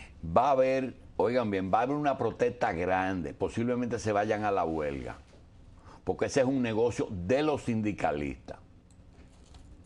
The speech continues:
De los sindicalistas. Y con el negocio de los sindicalistas,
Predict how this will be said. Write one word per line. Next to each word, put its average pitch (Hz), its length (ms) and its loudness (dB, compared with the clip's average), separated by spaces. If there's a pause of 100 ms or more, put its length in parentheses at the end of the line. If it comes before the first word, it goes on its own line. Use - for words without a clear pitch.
(600)
De 113 320 6
los 151 180 2
sindicalistas. 82 920 -2 (640)
Y 104 80 -2
con 110 220 0
el 107 100 -2
negocio 123 400 2
de 127 40 4
los 127 160 2
sindicalistas, 113 880 0